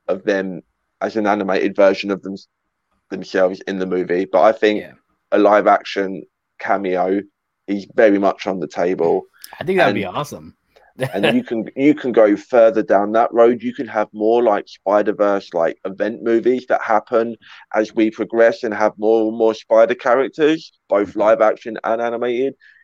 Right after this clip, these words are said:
Speaker 1: You
Speaker 2: Yeah.
Speaker 1: can do more small scale, you know, just Spider-Man movies or Black Cats and Silver Sables and Cravens and they,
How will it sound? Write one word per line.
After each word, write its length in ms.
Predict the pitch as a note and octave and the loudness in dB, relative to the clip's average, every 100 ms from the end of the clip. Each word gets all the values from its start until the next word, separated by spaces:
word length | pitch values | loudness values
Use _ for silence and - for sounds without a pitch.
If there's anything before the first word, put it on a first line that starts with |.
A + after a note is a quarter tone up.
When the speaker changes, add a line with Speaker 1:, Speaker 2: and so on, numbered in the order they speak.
| _ | _
Speaker 1:
You 120 | B2+ | -10
Speaker 2:
Yeah. 60 | - | -8
Speaker 1:
can 120 | B2 | -8
do 160 | A#2+ A2+ | -6 -2
more 420 | B2 A#2+ A#2 G#2+ _ _ | 2 4 4 0 _ _
small 440 | - - C3 C3+ | -20 -12 -4 -4
scale, 580 | B2 - B2 B2 B2 G#2 _ _ _ _ _ _ - | -4 -2 2 4 4 0 _ _ _ _ _ _ -10
you 100 | B2+ | -4
know, 340 | G2+ A2 G#2+ G#2 _ _ _ | -2 -2 -4 -10 _ _ _
just 180 | - - | -20 -4
Spider-Man 560 | C3+ C3+ C3 B2+ C3 | 2 2 2 0 0
movies 420 | C3 C3 C3+ C3 | -2 -2 -4 -4
or 200 | A2+ F#2+ - - | -4 -4 -6 -4
Black 240 | A#2 - | -4 -4
Cats 380 | C3 A2+ - - | -4 -4 -4 -14
and 120 | A2 | -12
Silver 320 | - B2 A2 | -2 -2 -2
Sables 600 | G#2+ A2+ A2+ A2+ A2+ G#2+ | -2 0 2 0 -4 -4
and 200 | G#2 F#2+ _ | -8 -8 _
Cravens 640 | - A#2 A2+ A2 A2+ A2 | -2 0 2 0 -2 -6
and 140 | G#2+ G#2 _ - - _ _ _ - | -8 -10 _ -20 -20 _ _ _ 0
they, 240 | C#3 C3+ | 4 4